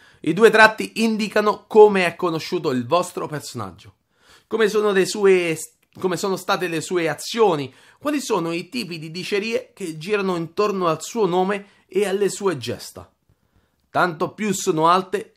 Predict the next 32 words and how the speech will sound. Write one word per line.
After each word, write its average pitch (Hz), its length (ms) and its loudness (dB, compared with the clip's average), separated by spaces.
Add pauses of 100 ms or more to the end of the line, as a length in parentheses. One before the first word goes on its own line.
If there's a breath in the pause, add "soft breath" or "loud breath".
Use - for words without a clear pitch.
tanto 208 500 -4
più 208 320 -6
è 170 100 -4
integerrimo, 151 1000 -2
importante, 160 920 -2 (140)
conosciuto. 151 760 -6 (580)
La 117 120 -10
gloria 147 520 2 (280 loud breath)
indica 196 540 -2
quanto 247 520 0
è 180 60 0
importante 190 640 -2
il - 80 -6
suo 233 180 -6
nome, 104 380 -6 (300)
quanto 208 320 -2
è 196 100 -4
conosciuto 180 640 -4
lui 269 600 -4
e 202 320 -10
la 185 200 -2
sua 202 240 -2
famiglia 104 480 -6
eventualmente, 95 720 -18 (920)
sempre 98 360 -12
che 101 80 -10
ne 95 100 -10
abbia 98 180 -14
una, 95 300 -14 (360 soft breath)
e 151 280 -10
così 208 240 -6
via. 165 300 -10